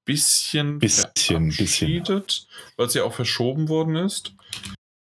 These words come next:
Speaker 1: Ähm, ja, also, ja, okay, ja, ich weiß jetzt, was du meinst und na klar,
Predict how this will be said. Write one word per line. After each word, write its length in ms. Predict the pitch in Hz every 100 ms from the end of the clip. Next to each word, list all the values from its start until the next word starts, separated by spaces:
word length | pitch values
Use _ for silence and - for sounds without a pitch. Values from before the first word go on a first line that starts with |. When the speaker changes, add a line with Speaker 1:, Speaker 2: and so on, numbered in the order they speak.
| _ _ _ _ _
Speaker 1:
Ähm, 440 | 113 117 110 104 -
ja, 360 | - 85 85 92 101 - -
also, 360 | 98 95 92 - _ _ _ _ _ _ _ _ _ _ _ _ _ _ -
ja, 400 | 90 92 98 104
okay, 360 | 135 131 135 123
ja, 320 | 113 117 -
ich 120 | 113
weiß 160 | 123 131
jetzt, 140 | 113
was 120 | 127
du 80 | 120
meinst 460 | 101 113 143 - - - -
und 220 | - 120
na 120 | 104 107
klar, 360 | 113 107 120